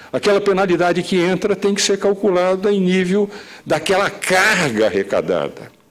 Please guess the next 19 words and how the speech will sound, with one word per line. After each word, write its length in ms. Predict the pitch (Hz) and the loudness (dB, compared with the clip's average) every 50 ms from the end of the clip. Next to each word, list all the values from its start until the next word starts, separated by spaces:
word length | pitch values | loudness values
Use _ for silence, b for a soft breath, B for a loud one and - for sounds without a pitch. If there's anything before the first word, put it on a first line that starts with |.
| b b b b b b b b b b b b b b b b b _ _ _ _ _ | b b b b b b b b b b b b b b b b b _ _ _ _ _
Porque 240 | - 107 92 - 135 | -4 -2 -2 0 -2
quando 180 | 127 - 147 135 | -2 -2 -2 0
se 140 | - - 110 | 0 -2 -2
fala 240 | - - 147 156 | 0 0 0 0
em 80 | 147 123 | 0 0
carga 300 | 104 117 110 104 92 90 | 0 0 0 0 -2 -4
tributária, 480 | - 95 82 78 78 - 123 123 131 127 | -4 -4 -6 -6 -4 -2 -2 -2 -2 -2
está 120 | - 151 | -4 -4
se 120 | 139 - | -4 -4
falando 560 | - - 101 87 92 113 131 147 147 147 151 B B B B B B B B - | -2 -2 -2 0 0 0 -2 -2 -2 -4 -6 B B B B B B B B -4
na 160 | 117 135 139 | -2 -2 0
arrecadação, 1000 | 135 143 156 151 156 165 156 160 147 131 - - - 110 87 78 69 - - - b b b b | 0 0 -2 0 0 -2 0 0 0 0 0 0 0 0 0 0 -4 -8 -12 -14 b b b b
naquele 380 | 113 107 101 - 151 139 139 135 | -2 -2 -2 0 0 0 0 0
dinheiro 320 | 113 117 113 123 139 135 | 2 2 2 2 2 0
que 100 | 127 - | 0 -2
bateu 460 | 110 101 90 - - - - 147 151 | -2 -2 -4 -4 -2 0 0 2 2
nas 180 | 143 127 104 92 | 2 0 0 -2
burras 540 | 98 92 101 131 160 156 - 110 92 78 90 | -2 -2 0 0 0 2 0 0 -2 -2 -2
estatais 880 | - - - 82 - - - 104 107 117 127 123 - - - - B | -4 -2 -4 -4 -4 -2 -2 0 0 0 0 -2 -2 -2 -2 -6 B